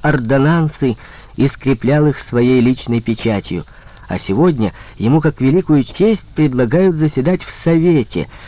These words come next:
как будто у него нет на это права. "Вручите нам также ключи от казны", добавил Филипп, понижая голос. "Я отлично знаю, что там свищет ветер,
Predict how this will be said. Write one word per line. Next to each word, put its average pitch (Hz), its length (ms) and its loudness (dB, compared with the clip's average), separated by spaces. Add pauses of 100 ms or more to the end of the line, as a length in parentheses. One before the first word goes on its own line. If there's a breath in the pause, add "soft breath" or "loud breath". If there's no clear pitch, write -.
как 120 160 0
будто 143 460 0
у 139 80 4
него 131 280 4
нет 151 300 2
на 143 140 0
это 139 160 -2
права. 101 460 -4 (1120 soft breath)
"Вручите 170 540 -4
нам 104 180 -2
также 110 320 -2
ключи 113 560 -4 (120)
от - 200 -6
казны", 135 560 -6 (580)
добавил 110 520 2
Филипп, 117 480 -2
понижая 120 480 0
голос. 107 340 -2 (580 soft breath)
"Я 196 160 0
отлично 104 460 -4
знаю, 104 360 -4 (380 loud breath)
что - 200 -8
там 104 220 -2
свищет - 640 -6
ветер, 135 540 -6